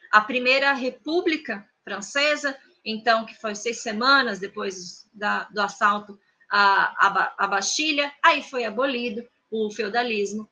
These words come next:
veio a Declaração dos Direitos do Homem e do Cidadão, ah, francês, e aí passou-se a constituir a República da França.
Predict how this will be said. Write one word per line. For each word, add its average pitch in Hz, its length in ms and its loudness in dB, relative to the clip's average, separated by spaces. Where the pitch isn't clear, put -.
veio 320 640 0
a 226 140 4
Declaração 233 720 0
dos 214 160 -8
Direitos 214 520 -2
do 226 120 -6
Homem 202 560 0
e 196 60 -6
do 196 120 -8
Cidadão, 208 680 -4
ah, 202 320 2
francês, 247 840 -2
e 277 120 2
aí 262 220 4
passou-se 285 540 -2
a 277 40 -4
constituir 247 840 -4
a 233 100 10
República 269 840 -4
da 220 180 6
França. 247 600 0